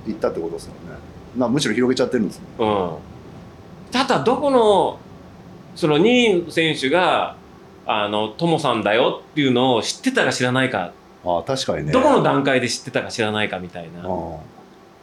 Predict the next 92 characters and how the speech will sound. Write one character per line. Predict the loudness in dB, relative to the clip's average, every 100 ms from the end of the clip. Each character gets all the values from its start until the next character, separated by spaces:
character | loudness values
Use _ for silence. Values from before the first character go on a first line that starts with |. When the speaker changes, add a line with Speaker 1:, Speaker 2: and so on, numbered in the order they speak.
| -20 -20 -20 -20 -20 -20 -6
Speaker 2:
だ、 | -6
そ | -2
れ | 0
も | 4
あ |
る | 4
よ | 4
ね。 |
Speaker 1:
う |
ん。 | 4
Speaker 2:
も |
し | 6
も | 8
二 | 8 8
位 |
の | 6
選 | 4 2
手 | 2
で、 | 2 4 2 -2 -14 -20 -20 -12 -4
後 | 2 4
ろ | 4 4 2 0
が、 | 2 2 0 -4 -10
あ | -6
の、 | -6 -8 -6
「友 | -2
さ | 0 0
ん |
で | 0
す」 | -2 -4
っ |
つ | -6
っ | -14
て、 | -16 -16 -20 -20 -4
「十 | -2
三 | 2 2
分 | 4 4
差 | 4
で | 2
す」 | 0 -4
っ |
つ |
っ | -6 -14 -18
て、 | -18 -18 -20 -20 -20 -20 -20 -20 -20 -10
「え？」 | -2 0 0
な | -2
ん |
つ | -6
っ |
て、 | -14 -14 -8 -6
「え、 | -2
後 | -2 2 2 2
ろ |
誰 | 2 6
々 | 6 6
さ | 4
ん |
じ | 2
ゃ |
な | 2
か | 0
っ | 0
た |
の？」 | 0 0
み | 0
た | -2
い | -6
な。 |
Speaker 1:
う | -10
ん。 | -14 -18 -20 -20 -20 -20 -20 -20 -20 -2
Speaker 2:
み | 0
た | 2
い |
な | 2
感 | 0
じ | 0
で、 | 0
急 | 2
に | 4 6
こ | 6 6 2 -4
う、 | -4 0
エ | 2
イ |
ド | 4
で | 4
入 | 4 4
る |
た | 4 4
ん |
び | 4
に。 | 4
Speaker 1:
<laughs> |
ね | 4